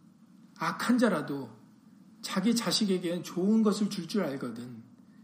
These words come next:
하물며 하나님이겠느냐라고 우리에게 마태복음 말씀을 통해서 알려주셨죠. 짐승도, 독수리도 그 날개를 펴서 새끼를 받으며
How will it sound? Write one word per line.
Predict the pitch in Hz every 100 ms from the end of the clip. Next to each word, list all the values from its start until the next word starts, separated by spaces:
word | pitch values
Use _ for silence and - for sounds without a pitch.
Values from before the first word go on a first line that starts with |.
| - - -
하물며 | - - - 302 294 254 247
하나님이겠느냐라고 | 240 302 285 277 254 214 185 160 143 135 131 135 143
우리에게 | 123 135
마태복음 | 123 120 120 139 123
말씀을 | 120 120 -
통해서 | - 127 127
알려주셨죠. | 135 139 135 120 - 139 - - - _ _ - - - - - - - - - - - - - - - - - - - - - - -
짐승도, | - 220 254 262 226 170 123 - - - - -
독수리도 | 214 220 - 294 254 208 220 - - - - - - - - - - - - - - - - -
그 | -
날개를 | 247 202 175 202 202 196
펴서 | - 185 - 160
새끼를 | 156 - 262 311 302 240
받으며 | 180 160 147 127